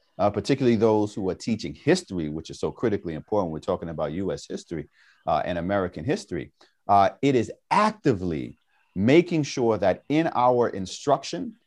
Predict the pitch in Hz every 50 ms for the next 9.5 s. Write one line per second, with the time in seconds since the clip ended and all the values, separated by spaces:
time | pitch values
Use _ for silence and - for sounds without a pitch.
0 | _ _ _ _ _ _ _ _ - - 101 113 110 101 - 107 104 104 120 135
1 | 147 147 - - 117 113 110 107 101 98 - - _ _ _ 113 110 107 92 87
2 | 110 127 151 170 180 170 - 156 143 143 139 139 135 156 156 - - 92 85 117
3 | 123 131 139 147 151 147 147 - 104 110 117 120 127 139 143 147 180 190 - _
4 | _ _ _ _ _ - 98 95 - - 104 104 107 104 98 90 95 90 104 120
5 | 131 127 - 139 127 120 113 113 110 113 113 _ _ _ _ 95 92 - - -
6 | - 135 - - - - - - 101 - - - 123 117 139 - - - - _
7 | _ _ _ 101 98 95 95 - - - 101 110 110 104 98 92 - - 127 139
8 | 147 139 139 135 131 127 123 - - 120 120 117 - 104 98 92 90 87 - _
9 | 123 123 131 131 127 131 120 120 -